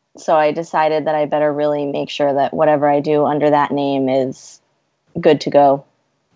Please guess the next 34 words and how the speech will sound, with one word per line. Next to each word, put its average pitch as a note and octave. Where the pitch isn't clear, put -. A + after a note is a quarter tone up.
So -
I E3
decided D3+
that D3+
that D3
would D#3
be D#3+
the D#3
best C#3
way, C#3+
uh, C#3+
to F3
do D#3
nonfiction. C#3+
And, D#3
you E3
know, C#3+
that's C#3+
the D3+
name C#3+
that D3
I C#3
used C#3+
when C#3+
I C#3+
am C#3+
getting C#3+
my C#3+
degree C#3+
and C#3
everything, C#3+
so C3+
it -
fit. C3+